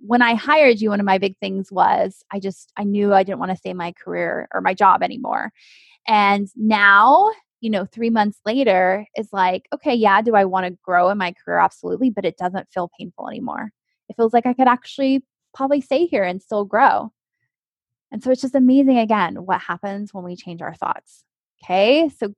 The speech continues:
go and do this work, my friend. It is so valuable. It is so beneficial. And if you feel like, "Okay, I feel ready to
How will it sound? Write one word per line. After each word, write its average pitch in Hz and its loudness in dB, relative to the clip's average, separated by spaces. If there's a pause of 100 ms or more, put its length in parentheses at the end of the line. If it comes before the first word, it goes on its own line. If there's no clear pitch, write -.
go 269 0
and 277 4
do 269 -2
this 247 -4
work, 226 -2
my 226 -2
friend. 220 -8
It 220 -2
is 214 -6 (320)
so 240 4
valuable. 208 0
It 196 -10
is 196 -16
so 214 -8
beneficial. 196 -2 (420)
And 202 -8
if 190 -12
you 254 -4
feel 254 4
like, 202 0
"Okay, - -6 (720)
I 196 -14
feel 185 -10
ready 214 0 (160)
to 190 -2